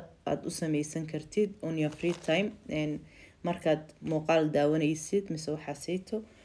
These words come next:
aad iska cuni kartid. Maasha Allah, tabaaraka Raxmaan.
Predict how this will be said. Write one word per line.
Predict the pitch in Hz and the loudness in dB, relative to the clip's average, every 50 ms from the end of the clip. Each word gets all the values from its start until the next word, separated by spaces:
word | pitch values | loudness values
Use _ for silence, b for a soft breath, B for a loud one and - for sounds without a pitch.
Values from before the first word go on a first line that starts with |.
| B B B B - | B B B B -8
aad | - 175 180 175 180 - - _ _ _ _ _ _ _ - | -4 -2 -2 -2 -4 -8 -20 _ _ _ _ _ _ _ -8
iska | 196 - - - 226 214 - - - - - _ _ _ _ _ _ - | -6 -6 -2 4 4 4 4 4 -2 -18 -20 _ _ _ _ _ _ -4
cuni | - 165 160 156 | -2 0 0 0
kartid. | 156 156 143 - - - 143 131 - - - | -2 -4 -6 -8 -8 -12 -12 -12 -12 -10 -4
Maasha | 202 208 208 190 - 175 160 | 0 0 0 0 0 0 0
Allah, | 156 156 156 151 | 0 0 0 -2
tabaaraka | 151 - 143 139 139 139 131 135 - 131 | -2 -4 -2 -2 -2 -4 -6 -10 -12 -10
Raxmaan. | 131 139 135 - - 160 185 202 196 | -10 -10 -10 -8 -4 -2 -2 -2 -2